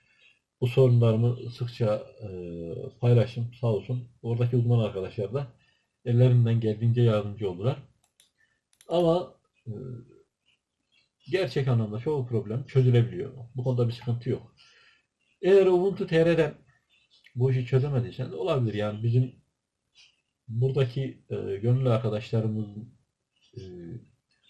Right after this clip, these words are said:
anlamadığı şeyler de çıkabilir. O zaman Ubuntu'nun, e, her saniye yirmi dört saat online olarak hizmet veren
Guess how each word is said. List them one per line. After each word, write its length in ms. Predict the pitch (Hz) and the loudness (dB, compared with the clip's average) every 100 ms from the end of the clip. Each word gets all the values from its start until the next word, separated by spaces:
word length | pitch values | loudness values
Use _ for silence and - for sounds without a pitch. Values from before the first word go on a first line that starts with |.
| _ | _
anlamadığı 480 | - 151 156 151 139 | -10 -6 -4 -2 -2
şeyler 340 | 123 127 127 110 | 0 2 2 -2
de 60 | |
çıkabilir. 520 | - - - 120 - _ _ _ _ _ _ _ _ _ _ _ | -6 -12 -10 -10 -12 _ _ _ _ _ _ _ _ _ _ _
O 120 | 180 202 | 2 4
zaman 300 | 196 208 - _ _ _ _ _ - | 4 2 -2 _ _ _ _ _ -6
Ubuntu'nun, 800 | 156 175 220 247 - 170 175 - _ _ _ _ _ _ _ _ _ _ - | -4 0 0 0 0 0 0 -4 _ _ _ _ _ _ _ _ _ _ -8
e, 40 | 127 120 - - _ _ _ _ - | -6 -6 -8 -14 _ _ _ _ -2
her 340 | 123 190 240 | 4 4 4
saniye 360 | - 131 120 127 | 2 4 6 6
yirmi 240 | 170 196 | 4 2
dört 160 | 196 - | 0 0
saat 260 | 139 120 | -4 -4
online 500 | - 127 147 180 123 | -2 -2 0 -2 -4
olarak 260 | 95 92 107 | -4 -6 -2
hizmet 340 | 123 165 - | 0 -2 -2
veren 200 | 117 127 | -2 -2